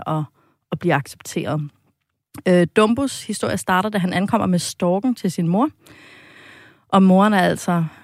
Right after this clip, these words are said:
mor Jumbo, fru Jumbo hedder hun, hun er elefant i et cirkus, og de andre elefanter, de er altså ikke sene til at udpege, øh, Dumbos store ører, da de først falder sig ud og latterliggør dem også. Øhm, og det samme gør de små ondskabsfulde børn, der skal i Tivoli,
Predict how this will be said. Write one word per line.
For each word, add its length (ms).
mor 220
Jumbo, 380
fru 220
Jumbo 340
hedder 200
hun, 200
hun 160
er 40
elefant 480
i 40
et 120
cirkus, 560
og 180
de 140
andre 260
elefanter, 600
de 240
er 80
altså 200
ikke 180
sene 300
til 140
at 40
udpege, 800
øh, 560
Dumbos 300
store 400
ører, 400
da 60
de 100
først 240
falder 200
sig 160
ud 200
og 120
latterliggør 600
dem 160
også. 260
Øhm, 460
og 140
det 120
samme 280
gør 120
de 80
små 240
ondskabsfulde 560
børn, 340
der 80
skal 200
i 20
Tivoli, 560